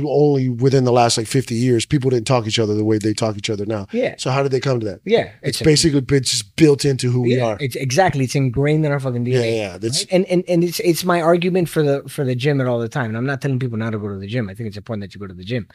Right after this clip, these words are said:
Speaker 2: But it's, it's that. You don't see anything other than a human being at the gym.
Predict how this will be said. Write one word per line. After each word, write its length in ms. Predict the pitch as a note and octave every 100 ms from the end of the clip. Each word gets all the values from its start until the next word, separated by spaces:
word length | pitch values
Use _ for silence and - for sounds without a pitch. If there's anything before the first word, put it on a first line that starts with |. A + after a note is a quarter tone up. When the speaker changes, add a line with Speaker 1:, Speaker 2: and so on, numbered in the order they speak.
| _ - - _
Speaker 2:
But 140 | C#3+
it's, 160 | C3+ C3
it's 200 | B2 B2+
that. 260 | E3+ B2+ - _ _
You 160 | C#3 D#3
don't 160 | G3+
see 240 | F3 - F#3+
anything 520 | D3+ F3 F3 - G3+ - _ -
other 280 | E3+ F#3+ F3
than 180 | E3
a 40 | D3
human 340 | C3 F3 D#3
being 400 | D3 G#3+ C#3 D3+ - _
at 140 | C#3+ D3+
the 40 |
gym. 300 | F3+ E4 -